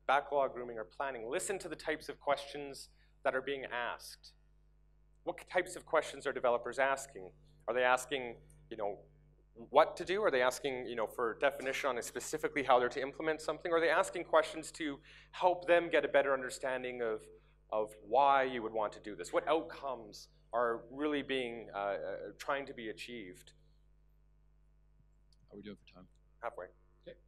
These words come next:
Speaker 2: All right, uh, this one's one of my personal favorites. Uh, this, this isn't part of the manifesto, but, um, this is actually Uncle Bob Martin, one of the original signatories, wishes that this was the fifth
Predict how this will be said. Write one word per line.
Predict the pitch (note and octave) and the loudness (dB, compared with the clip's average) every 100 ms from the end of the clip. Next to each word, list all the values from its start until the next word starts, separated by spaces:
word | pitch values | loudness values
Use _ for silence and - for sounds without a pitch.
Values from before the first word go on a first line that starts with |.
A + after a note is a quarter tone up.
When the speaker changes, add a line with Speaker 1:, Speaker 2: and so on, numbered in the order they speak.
| _ _ _ _ _ _ - | _ _ _ _ _ _ 2
Speaker 2:
All | |
right, | E3 B2 A#2 | 4 4 2
uh, | A#2+ | 0
this | C3+ - | 0 -2
one's | D#3+ C#3 | -2 -2
one | C3+ | -2
of | B2 | -2
my | A2+ | -2
personal | B2 B2 C3 | -4 -4 -4
favorites. | - B2 B2+ C3+ C3+ - - | 0 2 4 2 0 -4 -2
Uh, | G#2 | 0
this, | C3+ - - | 2 2 4
this | F3 G3+ | 4 6
isn't | F#3 F3 - | 6 4 4
part | D#3 D#3 | 6 6
of | D3+ | 6
the | C#3+ | 2
manifesto, | C3+ B2+ - D#3+ D#3 D3 B2 | 2 0 2 2 4 4 4
but, | A#2 A#2+ A#2 | 4 2 0
um, | A#2 A2+ A2+ | 0 0 0
this | C3 C#3 | -2 -2
is | C3+ D3 | 4 4
actually | C#3+ - B2+ | 4 0 0
Uncle | C3+ D3 C3+ | 0 0 2
Bob | A#2+ A#2+ | 4 4
Martin, | A2+ A#2 B2 C3 C3+ A#2 | 2 0 0 -2 -4 -2
one | A#2 | -2
of | |
the | A2+ | -2
original | A2 A#2 A2+ | -2 -2 -4
signatories, | - A#2+ A#2 B2 A#2 G2 | -6 -6 -4 0 0 0
wishes | B2 C3+ G#2+ | 0 -2 -4
that | A2+ | -2
this | A#2 | -2
was | A#2+ A2 | -2 -4
the | |
fifth | G#2 A#2+ - - | -2 -4 -4 -12